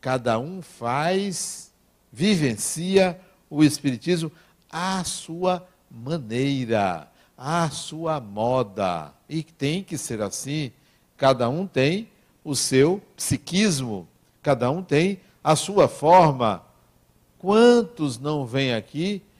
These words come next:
e já disseram, "Isso não é espiritismo"? Pode até não ser, mas é a maneira como eu o enxergo,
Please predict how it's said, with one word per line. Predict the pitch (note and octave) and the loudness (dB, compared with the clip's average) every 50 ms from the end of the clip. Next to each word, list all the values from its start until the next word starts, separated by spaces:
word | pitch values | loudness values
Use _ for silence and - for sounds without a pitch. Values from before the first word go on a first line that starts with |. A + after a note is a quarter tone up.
| _ _ | _ _
e | - F3+ | -4 -4
já | D3+ D#3+ F#3 G3+ | 2 4 4 2
disseram, | F3+ F3+ D#3+ - - E3 D#3 D#3 C#3+ B2+ - - _ _ _ _ - | 2 0 -6 0 4 6 6 6 4 0 -4 -10 _ _ _ _ -4
"Isso | F#3+ G#3+ F#3+ - - - | -2 -2 -2 -2 -6 -8
não | A3 G3+ F3+ | -4 0 4
é | E3 F3 | 6 4
espiritismo"? | F#3 F#3 - - F#3+ G3 G3 D#3+ - - D3 D#3+ D#3 C3 B2+ A2+ G2+ F#2 _ _ _ _ _ _ _ _ _ _ _ _ _ _ _ _ _ | 4 4 0 -8 -6 -8 -8 -8 -4 -2 0 2 2 0 -2 -10 -12 -14 _ _ _ _ _ _ _ _ _ _ _ _ _ _ _ _ _
Pode | A#3 A3+ A3 G3 F#3+ | -14 -12 -8 -4 -4
até | F3 F3 - G3 G3+ A3 | -4 -4 -4 -8 -8 -8
não | A3+ A#3+ A#3 G3+ | -8 -10 -12 -10
ser, | - - - B2+ C3 D#3 D#3+ - _ _ _ _ _ _ _ _ _ _ _ _ _ _ | -10 -6 -2 -2 -2 -2 -4 -10 _ _ _ _ _ _ _ _ _ _ _ _ _ _
mas | - C#3+ D3+ D3 A#2+ C#3+ | -4 0 0 0 2 2
é | D3+ | 0
a | D3 | 2
maneira | C#3+ B2+ A#2+ B2 C#3 D#3 E3+ | 0 -2 -2 -2 0 0 0
como | D#3+ - D#3 C#3+ C3 A2+ A2+ | -2 -4 -10 -10 -8 -6 -4
eu | B2 D3 F3+ G#3 G#3 - _ _ _ _ _ | -2 -2 -2 -4 -6 -12 _ _ _ _ _
o | C#3 B2+ B2+ | -10 -8 -8
enxergo, | A#2 A2 - - - C3+ C#3+ D3+ D#3 C#3+ C3+ B2 G#2+ G#2+ G#2 F#2 | -6 -4 -4 -2 2 4 4 6 6 6 4 4 0 -4 -8 -10